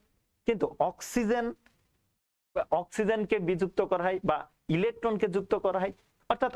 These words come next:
আগে জারণে যা ঘটছিল তার অপোজিট কাহিনী যদি, বিপরীত ঘটনা যদি ঘটে কোনো বিক্রিয়ায়, তাহলে সেই জাতীয় বিক্রিয়াগুলোকে আমরা বলি বিজারণ বিক্রিয়া। সাধারণভাবে, একেবারে জারণ বিজারণের সাধারণ হিসাব,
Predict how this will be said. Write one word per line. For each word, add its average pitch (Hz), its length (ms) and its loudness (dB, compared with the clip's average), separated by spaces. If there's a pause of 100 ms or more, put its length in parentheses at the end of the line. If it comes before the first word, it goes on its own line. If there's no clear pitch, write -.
(100)
আগে 185 340 2
জারণে 185 500 0
যা 226 120 0
ঘটছিল 196 420 0
তার 185 200 0
অপোজিট 170 720 -2
কাহিনী 170 400 -2
যদি, 104 240 0 (380)
বিপরীত 220 440 0
ঘটনা 170 440 0
যদি 147 260 0
ঘটে 131 320 0
কোনো 208 220 0
বিক্রিয়ায়, 196 420 -2
তাহলে 147 180 -2
সেই 233 280 -2
জাতীয় 196 260 0
বিক্রিয়াগুলোকে 123 720 -2
আমরা 123 180 0
বলি 214 300 -2 (280)
বিজারণ 117 500 0 (100)
বিক্রিয়া। - 380 -8 (1000)
সাধারণভাবে, 135 640 0
একেবারে 165 460 0
জারণ 131 300 -2
বিজারণের 135 440 0 (280)
সাধারণ 170 480 -2
হিসাব, 101 280 -4